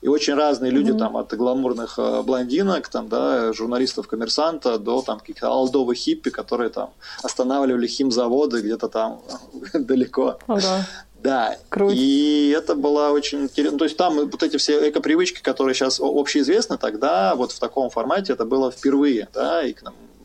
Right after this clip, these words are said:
Speaker 2: Мгм.
Speaker 1: и к нам пошли журналисты, и через, э, месяц, э, через два месяца про нас вышел сюжет на Первом канале, э, в "Добрые новости" утренние, да,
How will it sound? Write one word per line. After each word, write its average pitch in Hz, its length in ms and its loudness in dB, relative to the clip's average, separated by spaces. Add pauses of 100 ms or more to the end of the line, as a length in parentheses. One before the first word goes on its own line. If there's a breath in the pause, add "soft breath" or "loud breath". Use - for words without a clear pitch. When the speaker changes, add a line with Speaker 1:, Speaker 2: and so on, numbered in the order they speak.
(220)
Speaker 2:
Мгм. 220 160 2
Speaker 1:
и 135 320 2
к - 120 -12
нам 156 120 2
пошли 135 240 -2
журналисты, 170 680 0 (580 loud breath)
и 120 80 -8
через, 127 480 0
э, 120 600 2
месяц, 127 680 -2 (960)
э, 143 60 -20 (1120)
через 143 180 4
два 151 140 4
месяца 151 340 0
про 127 160 0
нас 131 220 -2
вышел 127 240 2
сюжет 127 280 -2
на 123 80 -2
Первом 127 260 0
канале, 196 540 0 (480 loud breath)
э, 131 60 -12 (240)
в 117 120 -4
"Добрые 127 500 0
новости" 117 600 -2 (260)
утренние, 117 520 -4
да, 165 520 -2